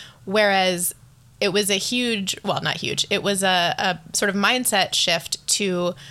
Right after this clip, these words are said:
go into a restaurant or a stall or, you know, talk to someone in Singapore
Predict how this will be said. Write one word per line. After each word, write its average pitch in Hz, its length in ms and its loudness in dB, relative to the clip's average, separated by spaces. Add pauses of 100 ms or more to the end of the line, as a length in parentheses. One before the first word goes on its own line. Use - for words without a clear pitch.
(320)
go 190 240 2
into 190 240 0
a 196 60 0
restaurant 247 600 2
or 180 180 2
a 175 100 0
stall 214 540 4
or, 175 200 2
you 170 200 -2
know, 180 60 0
talk 196 260 0
to 202 80 -2
someone 190 280 0
in 180 100 -2
Singapore 180 600 0